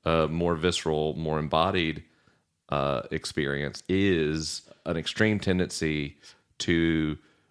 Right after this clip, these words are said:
work towards the needs of the self and those closest to the self at the expense of others. That happens most readily in uncontacted people groups through extreme tribalism,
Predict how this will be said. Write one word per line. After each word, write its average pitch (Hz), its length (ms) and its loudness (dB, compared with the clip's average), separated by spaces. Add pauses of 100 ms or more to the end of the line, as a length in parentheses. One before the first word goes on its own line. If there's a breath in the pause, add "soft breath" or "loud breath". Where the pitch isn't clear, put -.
work 92 440 2
towards 87 360 0
the 85 100 0
needs 82 560 -2
of 73 640 -2 (380)
the 90 160 2
self 90 680 2 (300 soft breath)
and 80 120 -2
those 80 160 2
closest 95 440 0
to 80 80 -6
the 76 80 -2
self 73 420 0
at 80 180 0
the 80 80 -2
expense 76 400 -4
of 71 80 -4
others. 98 420 -2 (520)
That 101 200 4
happens 98 360 0
most 92 240 2
readily 85 500 2 (120)
in 73 680 -4 (200)
uncontacted 95 680 0
people 87 260 -4
groups 76 420 -4 (320 soft breath)
through 82 200 2
extreme 92 400 0
tribalism, 104 600 2